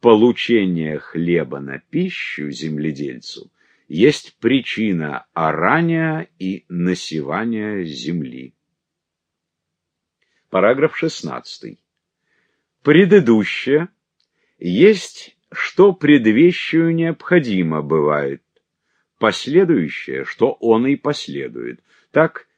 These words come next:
весна предходит лету, которому осень последует, и потому весна есть в рассуждении лета предыдущее,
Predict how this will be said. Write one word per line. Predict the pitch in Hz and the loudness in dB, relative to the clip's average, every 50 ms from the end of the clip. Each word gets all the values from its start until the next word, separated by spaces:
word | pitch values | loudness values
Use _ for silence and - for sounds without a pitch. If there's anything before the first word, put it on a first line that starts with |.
| _ _ _ _ _ | _ _ _ _ _
весна | - 82 87 117 143 - - - 127 143 165 185 196 | -6 0 2 2 2 2 0 -2 -2 0 2 2 0
предходит | 180 - 156 147 143 - - - - 156 175 156 160 160 - - | 0 0 0 0 0 0 -2 -2 0 2 2 2 0 -2 -2 -4
лету, | 120 104 98 95 92 90 - - 87 87 85 - _ _ _ _ _ | -2 0 2 4 2 2 2 -2 -6 -8 -8 -10 _ _ _ _ _
которому | _ - 95 87 120 131 135 139 139 143 143 147 - - _ | _ -2 -2 0 2 2 2 2 0 0 -2 -2 -4 -8 _
осень | - 101 87 85 80 - - - 78 78 76 67 | -2 0 2 2 2 0 -4 -8 -10 -10 -10 -12
последует, | - - 76 71 - - - 71 73 73 65 65 71 69 67 60 - _ _ _ _ _ _ - | -12 -10 -10 -10 -10 -12 -12 -10 -8 -8 -8 -8 -10 -10 -12 -12 -16 _ _ _ _ _ _ -2
и | 107 123 | 0 0
потому | - 131 127 - 127 117 110 95 80 65 - _ _ _ _ - | 0 0 0 0 0 0 2 0 -2 -2 -6 _ _ _ _ -10
весна | 80 82 85 104 117 - - - - 127 139 156 170 180 175 160 _ _ _ _ _ _ _ - | -8 0 4 4 4 4 2 -2 -4 -2 0 0 0 0 -2 -6 _ _ _ _ _ _ _ -10
есть | - 82 87 92 - - - | -2 0 0 0 0 -2 -4
в | 80 | -2
рассуждении | 85 87 - - - 85 80 69 80 87 85 82 80 80 | -2 -2 -2 -4 -6 -8 -6 -2 -2 -2 -2 -2 -4 -4
лета | 78 78 78 78 - - 76 | -4 -4 -4 -4 -6 -8 -10
предыдущее, | - _ - 95 92 90 73 82 82 73 82 87 98 95 - - - - - - 180 196 | -8 _ -2 0 0 0 0 -2 -2 -2 -2 -4 -4 -4 -6 -10 -8 -6 -4 -4 -4 -6